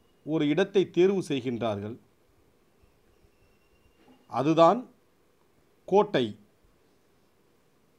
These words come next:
அந்த அரிசியை பாதுகாப்பதற்காக அமைக்கப்படுகின்ற அந்த கோட்டையில் இருக்கும்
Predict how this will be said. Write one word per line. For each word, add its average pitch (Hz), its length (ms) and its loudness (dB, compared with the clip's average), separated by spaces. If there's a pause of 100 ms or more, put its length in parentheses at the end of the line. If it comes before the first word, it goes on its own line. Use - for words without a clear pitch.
(680)
அந்த 165 220 0
அரிசியை 208 580 2
பாதுகாப்பதற்காக 147 1300 -2 (1400)
அமைக்கப்படுகின்ற 156 1160 0 (1700)
அந்த 160 300 -4
கோட்டையில் 202 540 0
இருக்கும் 151 580 -2